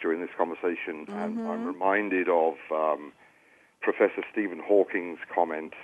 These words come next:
Speaker 1: about a year or so ago predicting, uh, that if this truly comes through, if it's real artificial intelligence, then it's the end of mankind. So I need to, uh, be, be wary of that. I have the privilege of going to the same high school as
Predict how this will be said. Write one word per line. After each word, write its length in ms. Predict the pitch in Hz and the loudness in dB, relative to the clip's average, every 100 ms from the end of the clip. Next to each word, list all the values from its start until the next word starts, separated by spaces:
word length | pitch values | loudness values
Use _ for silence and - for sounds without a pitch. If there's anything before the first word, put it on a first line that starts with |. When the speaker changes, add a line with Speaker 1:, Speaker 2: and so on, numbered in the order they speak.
| - | -12
Speaker 1:
about 260 | 80 85 78 | -4 -2 -2
a 40 | |
year 200 | 78 87 | -2 2
or 100 | 95 - | 2 2
so 140 | 87 82 | 0 0
ago 340 | 80 80 80 - | -2 -2 -4 -8
predicting, 640 | 82 82 - 82 78 78 - - _ _ _ - | -10 -8 -8 -10 -10 -14 -18 -20 _ _ _ 6
uh, 240 | 85 82 | 8 8
that 180 | 76 87 | 4 0
if 100 | 90 - | 0 -2
this 140 | 90 - | -6 -4
truly 460 | - 107 110 92 73 | -2 0 0 -4 -4
comes 280 | 73 76 - - | -6 -6 -10 -4
through, 380 | 78 76 78 - | -2 -2 -6 -8
if 100 | 95 | -10
it's 220 | - - | -10 -12
real 600 | 80 95 101 98 90 78 - | -8 -4 0 0 0 -2 -2
artificial 500 | 78 - 82 80 69 | -4 -6 -10 -10 -10
intelligence, 580 | 65 73 71 69 71 - | -10 -6 -6 -8 -16 -12
then 140 | 78 82 | -10 -10
it's 120 | - | -12
the 100 | 82 | -8
end 160 | 78 78 | -8 -8
of 100 | 76 | -8
mankind. 640 | 78 73 73 85 69 67 _ - _ _ - | -6 -8 -4 -2 -2 -8 _ -20 _ _ 0
So 100 | 82 | 2
I 60 | 90 | 2
need 220 | 107 110 - | -2 -6 -2
to, 220 | 107 95 | 2 4
uh, 120 | 82 | 4
be, 200 | 80 90 85 82 - | 4 -2 -12 -14 -16
be 120 | 87 | -8
wary 380 | 82 92 90 80 | 2 4 4 0
of 100 | 76 | -2
that. 200 | 76 80 | -2 -2
I 120 | 78 | -2
have 160 | 80 85 | -4 -6
the 60 | - | -6
privilege 440 | 98 85 85 80 | -6 -4 -4 -6
of 100 | 82 | -6
going 200 | 82 80 | -4 -4
to 80 | - | -8
the 80 | 76 87 | -10 -8
same 200 | 80 80 | -8 -4
high 200 | 113 110 - | -2 -2 -6
school 240 | 76 | -6
as 60 | 71 | -6